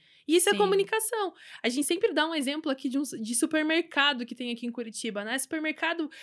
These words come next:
Speaker 1: eh, é lugar que a, as pessoas geralmente vão por preço. Mas tem alguns que se des-, destacam pelo atendimento. Você chega lá,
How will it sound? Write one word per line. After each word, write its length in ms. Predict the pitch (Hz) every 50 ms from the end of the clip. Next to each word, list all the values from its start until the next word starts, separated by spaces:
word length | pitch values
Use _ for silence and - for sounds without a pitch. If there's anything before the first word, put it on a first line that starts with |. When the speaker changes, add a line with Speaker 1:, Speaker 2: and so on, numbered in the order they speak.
| - - -
Speaker 1:
eh, 380 | 240 240 240 233 233 196 -
é 40 | 233
lugar 300 | 262 277 240 262 262 294
que 100 | - -
a, 40 | 302 285 247
as 120 | - 240 -
pessoas 360 | - 294 269 - 285 294 240
geralmente 460 | 262 277 277 277 269 269 294 - 285
vão 200 | 247 277 285 302
por 220 | 285 - 349 370 359 370 -
preço. 540 | - 285 269 277 269 269 - - 208 175 - _ _ - - - - _
Mas 320 | 240 269 330 381 381 -
tem 220 | - - 339 330 320
alguns 380 | 302 285 247 254 320 392 392 -
que 100 | - 339
se 140 | - 294 240
des-, 220 | 208 208 202 - -
destacam 640 | 196 214 214 208 214 - 302 294 320 320 - 311 294
pelo 220 | - 320 302 311 302
atendimento. 800 | 302 294 - 320 320 359 359 339 359 330 269 240 233 226 208 220
Você 200 | 226 226 - 247
chega 360 | - - 302 277 247 254 240
lá, 300 | 220 214 214 240 311 330